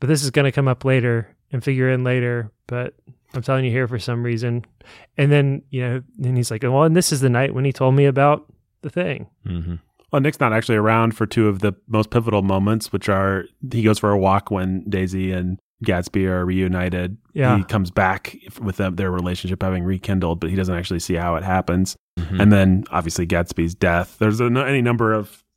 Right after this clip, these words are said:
Speaker 3: things that would be the high points, the climactic moments in another novel are told after the fact as exposition from,
Speaker 1: Yeah,
Speaker 3: from
Speaker 1: the,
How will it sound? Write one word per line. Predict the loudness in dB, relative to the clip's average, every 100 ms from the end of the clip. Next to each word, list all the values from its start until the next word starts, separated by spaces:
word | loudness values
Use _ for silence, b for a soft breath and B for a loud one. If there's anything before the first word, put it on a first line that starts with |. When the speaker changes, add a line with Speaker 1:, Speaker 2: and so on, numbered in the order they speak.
| -4
Speaker 3:
things | -2 0 -2
that | -2
would | -2 0
be | 0
the | 0
high | 2 0
points, | 0 -2 0 -2 -6 -10 -10 _ -6
the | -2
climactic | 2 2 2 0 -2
moments | 0 2 0 -2
in | -2
another | 0 0 0
novel | 0 0 0 -2 -4 _ -8
are | -2
told | 0 0
after | 0 0 -4
the | -2
fact | 0 2 0 -2 -4
as | -4 -6 -10 -10 -6
exposition | -6 -4 -4 -2 -2 -2 -4
from, | -4 -4 -4 -6 -10 2
Speaker 1:
Yeah, | 4 4
Speaker 3:
from | 0
Speaker 1:
the, | 0